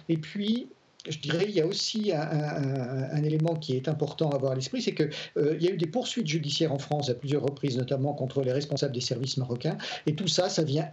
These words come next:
également pourrir les relations avec, euh, euh, avec Rabat. Et donc, on, on est un petit peu sur un,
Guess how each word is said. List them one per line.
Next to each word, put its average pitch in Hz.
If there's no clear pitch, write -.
également 165
pourrir 151
les 127
relations 123
avec, 117
euh, 104
euh, 110
avec 131
Rabat. 143
Et 156
donc, 208
on, 170
on 180
est 208
un 175
petit 165
peu 175
sur 156
un, 143